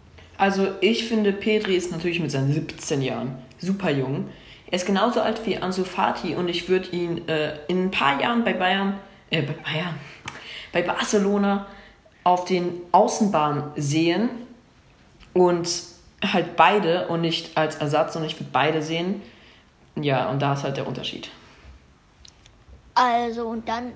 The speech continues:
Speaker 2: unser, der zweite Transfer oder so, äh,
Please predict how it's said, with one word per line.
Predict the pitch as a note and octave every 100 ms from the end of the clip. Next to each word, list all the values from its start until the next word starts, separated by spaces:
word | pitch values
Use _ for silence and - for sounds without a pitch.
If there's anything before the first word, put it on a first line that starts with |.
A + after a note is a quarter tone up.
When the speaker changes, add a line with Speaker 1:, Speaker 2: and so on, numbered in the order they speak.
| -
Speaker 2:
unser, | A#3 A3+ A3+ - -
der | A#3 A3+
zweite | - - - - A#3+ D4 - A3+ -
Transfer | - A#3 - - - - - A#3 A#3 A#3
oder | A#3 A3+
so, | A3 A#3+ - - - - - - - -
äh, | B3+ A#3 A3+